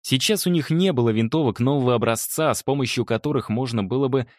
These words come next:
расстрелять монстров издалека, поэтому придется сражаться своими силами, только своей магией в ближнем бою. И каждый из учителей понимал, что, возможно, это будет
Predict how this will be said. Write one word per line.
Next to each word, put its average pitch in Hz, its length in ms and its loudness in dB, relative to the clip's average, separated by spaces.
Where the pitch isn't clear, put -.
расстрелять 139 760 0
монстров 113 580 0
издалека, 98 680 0
поэтому 104 420 2
придется 104 560 0
сражаться 101 680 -2
своими 104 560 0
силами, 101 600 -4
только 135 360 0
своей 120 560 2
магией 101 500 0
в 80 120 -10
ближнем 113 560 2
бою. 110 440 0
И 101 80 -6
каждый 127 460 -2
из 113 80 0
учителей 131 520 -2
понимал, 120 580 0
что, - 220 -8
возможно, 98 540 -2
это 92 180 -4
будет 104 480 -4